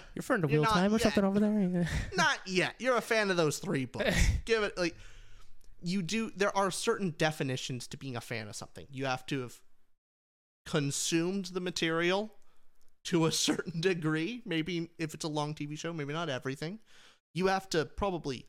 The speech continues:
Speaker 2: like it. You like at least most of it. If you don't like it, you don't like it, you're not a fan.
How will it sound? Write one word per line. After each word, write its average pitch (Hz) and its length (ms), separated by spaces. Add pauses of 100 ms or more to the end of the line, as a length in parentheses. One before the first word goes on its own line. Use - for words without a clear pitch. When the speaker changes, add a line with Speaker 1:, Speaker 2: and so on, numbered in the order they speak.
(200)
Speaker 2:
like 123 440
it. - 280 (300)
You 143 140
like 143 340
at - 100
least 156 300 (180)
most 165 320
of 127 120
it. 202 140 (1300)
If 175 120
you 208 80
don't 202 300
like 175 240
it, 170 80
you 151 120
don't 196 200
like 170 220
it, 151 80
you're 143 100
not 131 180
a 127 60
fan. 110 160